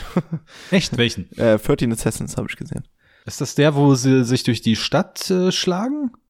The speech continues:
Speaker 1: Ja, am Ende verteidigen sie in so ein Dorf, äh, also an, super an Sieben Samurai halt, äh, an, an erinnert's. Äh, war, war ganz nett.
Speaker 2: Ja, es ist immer so ein Hit and Miss bei, äh,
Speaker 1: Ja.
Speaker 2: Takashi Miike. Also es ist nie ein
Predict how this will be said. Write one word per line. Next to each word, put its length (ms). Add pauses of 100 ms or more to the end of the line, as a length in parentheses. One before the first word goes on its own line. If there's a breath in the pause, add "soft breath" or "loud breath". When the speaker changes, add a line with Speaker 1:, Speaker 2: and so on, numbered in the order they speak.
(120)
Speaker 1:
Ja, 360
am 100
Ende 400
verteidigen 420
sie 100
in 60
so 80
ein 80
Dorf, 540
äh, 40
also 540
an, 320
super 500
an 180
Sieben 160
Samurai 380
halt, 200
äh, 280 (280)
an, 200 (440)
an 340
erinnert's. 640 (800 loud breath)
Äh, 120
war, 720
war 100
ganz 200
nett. 160 (280)
Speaker 2:
Ja, 160
es 160
ist 140
immer 140
so 100
ein 80
Hit 240
and 180
Miss 460
bei, 480
äh, 60
Speaker 1:
Ja. 320
Speaker 2:
Takashi 380
Miike. 240
Also 240
es 160
ist 120
nie 220
ein 100